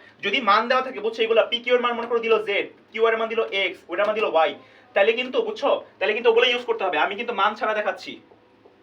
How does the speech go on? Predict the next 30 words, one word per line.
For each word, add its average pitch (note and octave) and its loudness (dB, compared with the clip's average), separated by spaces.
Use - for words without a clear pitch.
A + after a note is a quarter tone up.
মান F#3+ 2
দিয়ে A#3 -4
দিলে A#3+ -2
তোমাদের A3 -4
মান G3+ -2
দিয়েই A3 -4
করতে F3+ -6
হবে D3+ -4
স্যার। D3 -2
একটা A3 -2
মান A3 2
দিয়ে A#3 -2
করাইছি A3+ 0
আর E3 2
একটা F#3 -4
মান F3+ -2
ছাড়া E3 -2
করাচ্ছি। C3 -8
দেখো, - -2
কিউআর G#3+ -2
by A#3 -2
পিকিউ, G#3 -12
এখন G#3 -2
স্কয়ার G#3+ 0
করো, - 0
উভয় G#3+ -4
পক্ষে A3+ -6
স্কয়ার G3 -2
করো। F3+ -8
ট্যান F3 -2